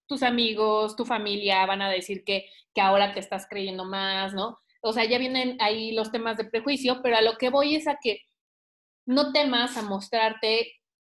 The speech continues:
como eres realmente, a, a mostrar esa autenticidad. Eso es un mensaje que, que a mí me encanta dar cada, cada que tengo oportunidad. Cada uno de nosotros, pues, tiene esta luz y esta oscuridad y se vale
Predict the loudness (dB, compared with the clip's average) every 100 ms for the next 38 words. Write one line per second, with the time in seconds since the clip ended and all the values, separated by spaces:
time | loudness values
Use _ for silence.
0 | _ -2 0 2 2 0 -2 -2 -6 -8
1 | -14 _ _ 0 0 0 -2 -2 -2 2
2 | 2 2 2 2 0 -2 -6 -8 -10 -10
3 | 0 0 0 -6 _ _ _ _ _ _
4 | -20 -10 -4 0 0 -2 -12 -8 -2 0
5 | 0 -2 -4 -4 -6 -6 -4 -4 -4 -4
6 | -6 -4 -4 -2 0 0 0 -4 -4 -6
7 | -8 -8 -4 -4 -6 -8 -8 -8 -10 -10
8 | -10 -14 -12 -6 -2 0 -2 -10 -20 -20
9 | 0 2 2 0 -2 -2 -4 -8 -6 -6
10 | -6 -8 -12 -8 -6 -4 -2 -4 -6 -20
11 | _ _ -4 0 2 2 0 -4 -4 -6
12 | -4 -6 -6 -8 -6 -4 0 -2 -2 _
13 | _ -10 -6 -4 -6 -4 0 4 4 4
14 | -2 -6